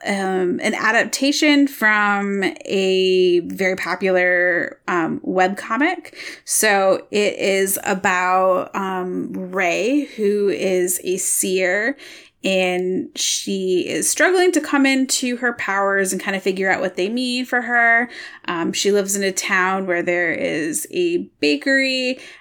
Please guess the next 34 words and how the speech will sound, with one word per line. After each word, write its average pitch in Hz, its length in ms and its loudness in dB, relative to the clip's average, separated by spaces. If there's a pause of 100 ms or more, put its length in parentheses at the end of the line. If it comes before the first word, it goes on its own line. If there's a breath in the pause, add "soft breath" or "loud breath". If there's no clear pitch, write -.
(120)
um, 180 340 0
that - 140 -4
she - 140 0
likes - 220 -2
to 185 80 -4
go 185 260 2
to, 185 680 2
and, 175 880 -2 (100)
um, 180 400 -10
the 175 180 -8 (120)
bakery 214 500 0
is 180 440 0
also 392 300 0
kind 330 160 4
of 294 120 2
magic. 247 540 0
It 185 340 4
has 180 420 0
these 156 220 -2
baked 349 360 -2
goods 262 460 2 (440 loud breath)
that 175 480 2
are 175 460 0
perfectly 285 360 -2
crafted 254 560 -2
for 190 220 0
their 190 100 2
customers 180 560 -4
to 185 80 -8
help 175 160 -6
them 170 520 -2 (100)
find 165 220 0
their 151 80 -4
dreams. - 500 -8